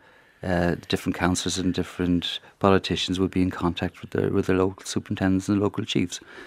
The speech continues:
A local superintendent is, is, is, is, uh, especially in the country, is, is a very high-profile job, um, and you're known by everybody. And, uh, yeah, that's how, that's how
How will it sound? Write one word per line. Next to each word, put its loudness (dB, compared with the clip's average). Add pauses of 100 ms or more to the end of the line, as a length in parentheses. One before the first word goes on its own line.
(120)
A 0
local 2
superintendent 0
is, -4 (340)
is, 0 (120)
is, -4 (120)
is, -2
uh, 2 (340)
especially 0
in -2
the -4
country, 0
is, -2
is 0
a 2
very 6
high-profile 0
job, 0 (540)
um, 0 (400)
and 6
you're 4
known 4
by 4 (220)
everybody. 4 (300)
And, 2
uh, -12 (180)
yeah, 2
that's 2
how, 4
that's 2
how 4